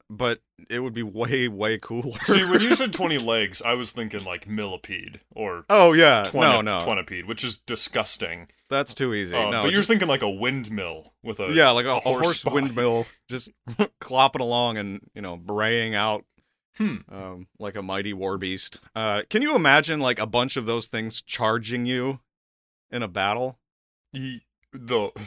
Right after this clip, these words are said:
Speaker 2: the windmill horses or normal
Speaker 1: Yeah,
Speaker 2: horse?
Speaker 1: windmill,
Speaker 2: Oh,
Speaker 1: windmill
Speaker 2: yeah,
Speaker 1: horses.
Speaker 2: um, yes, I can, actually.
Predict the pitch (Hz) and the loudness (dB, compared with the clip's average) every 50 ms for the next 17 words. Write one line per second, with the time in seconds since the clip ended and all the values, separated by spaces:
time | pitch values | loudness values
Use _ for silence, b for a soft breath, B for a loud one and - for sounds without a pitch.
0 | - _ - 135 123 117 143 175 165 175 202 202 190 165 196 202 214 208 - 233 | -16 _ -4 -4 -2 0 0 0 2 2 2 2 4 2 2 0 0 0 -2 -4
1 | 196 160 139 120 117 131 127 127 180 175 151 135 135 190 247 240 170 147 131 120 | -2 -2 -2 -2 0 -2 0 4 6 6 6 8 8 8 6 8 8 6 4 4
2 | 123 - 120 - 247 240 - 104 - 135 120 104 175 143 104 - - 98 98 143 | 4 2 0 6 8 8 8 8 8 6 6 6 4 4 4 2 -2 -4 -4 -4
3 | 147 143 143 131 113 101 98 127 139 - 147 135 - 190 196 147 92 87 87 - | -4 -4 -4 -6 -6 -6 -4 -4 -2 -2 -2 -4 -2 -4 -6 -4 -4 -6 -8 -8
4 | - - 104 95 90 90 90 | -8 -12 -10 -10 -10 -12 -14